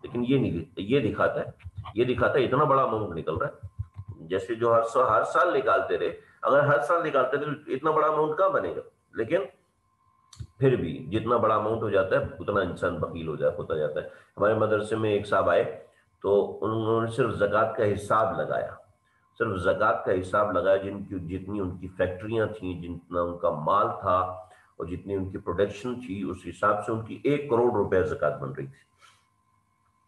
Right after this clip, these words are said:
एक करोड़ रुपए ज़कात बन रही थी। पूरे घंटा डेढ़ लगाया, हिसाब लगा के दिया,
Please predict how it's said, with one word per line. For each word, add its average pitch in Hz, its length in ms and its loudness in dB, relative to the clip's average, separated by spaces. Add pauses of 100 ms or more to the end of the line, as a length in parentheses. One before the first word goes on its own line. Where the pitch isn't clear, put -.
(320)
एक 147 240 4
करोड़ 120 220 2
रुपए 98 280 2
ज़कात 87 280 0
बन 80 140 -4
रही 85 140 -2
थी। 104 60 -6
पूरे 98 240 -2
घंटा 92 320 0
डेढ़ 85 220 0
लगाया, 98 300 2
हिसाब 92 320 -2
लगा 85 140 4
के 85 140 -2
दिया, 107 180 -6